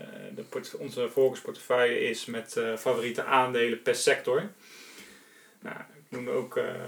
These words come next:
Danone. Danone zet, eh, tegenwoordig alleen nog in op, eh, gezonde voeding en, eh, ontwikkelt daarbij ook plantaardige zuivelproducten.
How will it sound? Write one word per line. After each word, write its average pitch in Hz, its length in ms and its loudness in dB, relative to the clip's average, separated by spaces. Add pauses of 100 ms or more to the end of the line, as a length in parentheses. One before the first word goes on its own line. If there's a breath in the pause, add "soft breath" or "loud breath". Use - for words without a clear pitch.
(100)
Danone. 175 580 6 (800 soft breath)
Danone 156 520 4
zet, 151 320 6
eh, 139 180 8
tegenwoordig 151 500 4
alleen 170 220 4
nog 170 100 -2
in 160 180 -2
op, - 160 -2
eh, 135 200 2
gezonde 165 380 2
voeding 175 400 0 (500 loud breath)
en, 135 520 -2
eh, 131 300 -4
ontwikkelt 151 380 4
daarbij 131 300 6
ook 131 120 0
plantaardige 143 560 4
zuivelproducten. 160 920 2